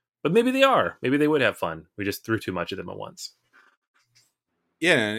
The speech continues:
Speaker 2: in a way, in a strange way, those gateway games that are supposed to be welcoming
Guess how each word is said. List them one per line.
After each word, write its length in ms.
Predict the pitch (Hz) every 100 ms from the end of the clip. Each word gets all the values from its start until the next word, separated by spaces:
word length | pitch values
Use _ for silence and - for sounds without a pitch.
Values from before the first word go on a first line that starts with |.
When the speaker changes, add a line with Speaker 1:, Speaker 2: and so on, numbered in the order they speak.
| 117
Speaker 2:
in 120 | 131
a 80 | 123
way, 380 | 110 131 139 117
in 60 |
a 80 | 104
strange 440 | - - 131 135 117
way, 180 | 104
those 240 | 95 101 98
gateway 420 | - 123 131 107
games 480 | 98 104 98 95 90
that 120 | 95
are 80 | 92
supposed 420 | - - 107 104
to 60 | 95
be 140 | 98
welcoming 880 | 90 101 143 139 95 87 87 87